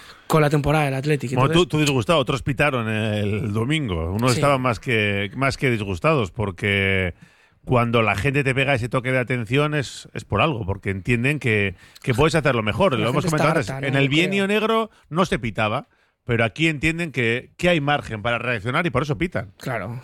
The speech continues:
Speaker 1: claro, claro, claro. Al final, eh, el público ve que, como ha dicho César antes, ¿no? Que, joder, hemos renovado a, a uno de nuestros mejores jugadores. Eh, se ha, se ha traído, pues, a, a un lateral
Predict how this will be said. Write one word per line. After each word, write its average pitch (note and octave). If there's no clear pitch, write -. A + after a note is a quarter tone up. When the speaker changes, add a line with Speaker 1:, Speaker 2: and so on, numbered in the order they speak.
Speaker 1:
claro, A#2+
claro, B2+
claro. C#3
Al G#2
final, B2+
eh, C#3
el D3
público D3+
ve E3
que, C3+
como B2+
ha -
dicho C3
César B2+
antes, D#3
¿no? D3+
Que, C3
joder, B2+
hemos D3
renovado D3
a, C#3+
a -
uno C#3+
de D3
nuestros C3+
mejores C#3
jugadores. C3+
Eh, C3
se -
ha, D#3+
se C3+
ha D3+
traído, D3+
pues, D3+
a, B2+
a C3
un D3
lateral D3+